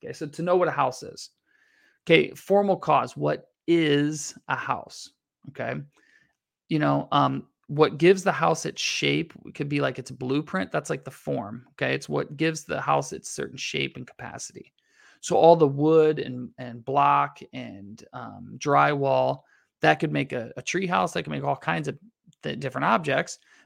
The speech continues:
But when you put the form of houseness into it, it creates a house. That's the formal cause. The formal cause of me is I'm a human being, my human soul,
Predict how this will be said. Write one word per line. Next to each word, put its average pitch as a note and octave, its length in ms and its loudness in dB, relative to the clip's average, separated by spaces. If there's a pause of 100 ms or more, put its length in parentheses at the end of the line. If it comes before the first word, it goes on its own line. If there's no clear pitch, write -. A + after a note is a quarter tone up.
But D#3+ 100 4
when D3+ 100 4
you C#3+ 100 2
put G3+ 300 0
the D3 60 0
form E3 840 -4 (200)
of - 80 -12
houseness D#3 560 -4
into F#3 220 -2
it, E3+ 120 -2
it - 60 -12
creates D3 260 -8
a - 40 -8
house. - 380 -8
That's D#3 220 -6
the C#3+ 80 -14
formal A#2+ 380 -8
cause. - 360 -14 (540)
The D3 80 -12
formal F#3+ 260 4
cause D3+ 300 4
of C#3+ 80 -4
me C#3+ 220 0
is C3+ 120 -2
I'm B2 120 -6
a - 20 -8
human A#2+ 360 -8
being, A#2+ 360 -12
my B2 100 -8
human B2 300 -8
soul, - 460 -6